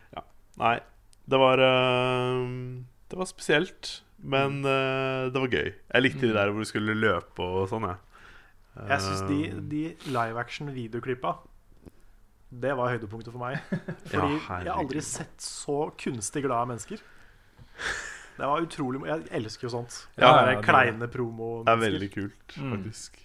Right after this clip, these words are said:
Speaker 3: Så de var jo så glade. Spesielt han der i Wizarden. Han så ut som han fikk orgasme mens han kjørte, <laughs> mens han drev og roterte den staven.
Speaker 1: Å, ja.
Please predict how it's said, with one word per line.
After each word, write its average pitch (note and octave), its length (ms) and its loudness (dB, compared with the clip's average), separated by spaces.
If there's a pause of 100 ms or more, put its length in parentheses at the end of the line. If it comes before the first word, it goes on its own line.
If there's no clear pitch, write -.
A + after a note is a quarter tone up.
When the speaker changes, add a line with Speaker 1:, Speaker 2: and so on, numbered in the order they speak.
Speaker 3:
Så C3 420 -8
de B2+ 80 -6
var A#2 200 -4
jo C3 120 -8
så A#2+ 40 -6
glade. A2 280 -8 (140)
Spesielt B2 360 -8
han B2+ 120 -6
der A2 100 -4
i A#2 80 -6
Wizarden. B2+ 380 -8
Han C3 120 -10
så A#2+ 140 -6
ut A2 80 -10
som B2 160 -14
han A2+ 40 -14
fikk B2 180 -8
orgasme A#2+ 480 -6
mens A#2+ 360 -6
han B2+ 260 -2 (640)
kjørte, - 580 0
<laughs> - 20 -10
mens C#3+ 260 -2
han D#3 120 4
drev C#3 220 2
og C#3+ 140 0
roterte D3 300 0
den C#3 120 -4
staven. C3+ 300 -2 (1040)
Speaker 1:
Å, A#2 400 -8
ja. G#2 240 -14